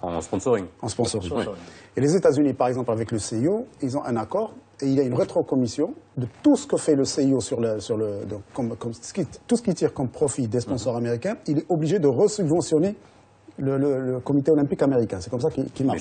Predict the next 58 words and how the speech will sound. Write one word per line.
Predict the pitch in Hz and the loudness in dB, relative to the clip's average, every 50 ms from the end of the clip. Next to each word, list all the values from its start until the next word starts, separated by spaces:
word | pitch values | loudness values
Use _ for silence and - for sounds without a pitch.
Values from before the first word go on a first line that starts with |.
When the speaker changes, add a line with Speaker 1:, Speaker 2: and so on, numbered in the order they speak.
| - 110 | 0 0
Speaker 1:
Mais | 107 | 0
ça, | 113 - 113 | 0 0 0
Speaker 2:
le | |
comité | |
Speaker 1:
c'est | 107 - 82 80 80 78 | 0 0 2 0 0 0
Speaker 2:
olympique. | 80 78 - | -2 -4 -2
C'est | - 160 | 2 4
légal. | 214 226 - - - | 6 6 8 6 4
Speaker 1:
clair, | - - | 2 -2
c'est | - - - 98 | -6 -2 -2 -2
clair, | - - 104 107 127 147 143 | 0 2 4 4 4 4 2
c'est | - - 107 | 0 0 0
Speaker 2:
C'est | 175 175 | 0 2
Speaker 1:
légal, | 175 202 247 | 4 4 6
Speaker 2:
clair, | 123 113 104 | 6 4 4
Speaker 1:
c'est | 226 220 | 2 2
Speaker 2:
c'est, | 208 - | 2 2
Speaker 1:
affiché. | 233 - | 2 0
Speaker 2:
c'est | - 208 | 2 2
clair, | - 202 196 - | 4 4 4 4
c'est | - 175 | 4 2
légal. | 147 135 107 92 | 4 4 2 2
Speaker 1:
D'accord. | - - - - - - - - - - | -2 -4 -12 -14 -16 -20 -20 -18 -4 0
Speaker 2:
Donc | 139 175 175 170 - - - | 2 4 4 2 0 0 2
aujourd'hui, | 180 160 147 175 147 156 240 262 | 4 6 6 6 6 6 6 4
si | - - 185 | 4 4 4
les | 170 160 156 | 4 4 4
États-Unis | 156 - 151 143 131 143 139 135 123 | 4 4 4 4 6 6 6 4 4
s'intéressent, | - 139 127 120 - 131 143 226 240 - | 2 0 -2 0 0 0 2 2 0 0
c'est | 139 - | -2 -2
parce | 165 143 - | -2 -2 0
qu'ils | - 147 | -2 -2
se | - - 139 | 0 -2 -2
sentent | - - 320 269 - - - | 0 0 -2 -2 -2 0 2
être | 185 156 - - - - - - - - - - - - | 2 2 2 0 -8 -16 -20 -20 -18 -20 -20 -18 -10 -4
de | 147 135 | -2 0
gros | 120 113 135 202 208 | 2 4 6 6 4
pourvoyeurs | 214 - - 143 127 131 135 131 127 113 | 4 2 0 0 2 2 2 2 2 0
de | 110 123 | 0 0
fonds | 117 - 240 302 302 - | 0 2 2 0 0 -2
Speaker 1:
Mhm. | 98 85 92 143 180 | -4 -6 -4 -4 -2
Speaker 2:
et | 151 | 0
que | - 170 | 0 0
pour | - - 214 185 | 2 4 6 6
une | 202 185 | 6 4
fois, | - - 247 294 | 4 2 2 2
ils | - 165 160 | 2 2 4
ne | 156 | 2
pensaient | 127 - - 143 117 - 139 | 2 2 0 -2 0 0 -2
jamais | 117 104 101 147 147 165 226 269 - | 0 2 4 4 4 4 4 2 2
qu'on | - 143 135 | 0 -2 0
allait | 135 143 160 | 2 2 2
leur | 147 139 123 | 2 2 2
enlever | 139 135 151 220 | 2 2 2 4
la | 202 | 2
Coupe | - - 160 151 | 2 2 0 2
du | 226 | 2
Monde. | 240 190 117 104 | 2 2 0 -2